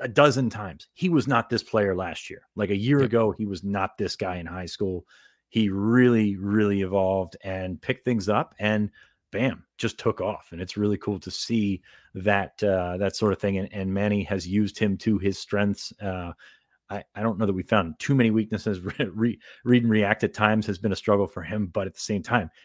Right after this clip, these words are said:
Speaker 1: he's gotten better at that too. So it's,
Speaker 2: Yep.
Speaker 1: it's really, really fun to, uh, to watch his progress.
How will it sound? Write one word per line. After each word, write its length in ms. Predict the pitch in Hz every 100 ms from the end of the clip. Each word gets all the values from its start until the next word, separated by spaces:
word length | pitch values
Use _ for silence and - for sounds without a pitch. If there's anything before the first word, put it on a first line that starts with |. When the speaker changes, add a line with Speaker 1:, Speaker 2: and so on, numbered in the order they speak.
| _
Speaker 1:
he's 140 | 107
gotten 260 | 143 - 113
better 160 | 117
at 100 | 113
that 240 | 113 127 -
too. 200 | - 113 -
So 220 | - 107
it's, 120 | 107
Speaker 2:
Yep. 80 | 104
Speaker 1:
it's 140 | 107 110
really, 360 | 110 104 95 - _ _ _
really 240 | 107 104 82
fun 260 | 101 87
to, 280 | - 92 87
uh, 200 | 87 82
to 120 | - 90
watch 260 | 87 85
his 120 | 92
progress. 440 | - 87 87 85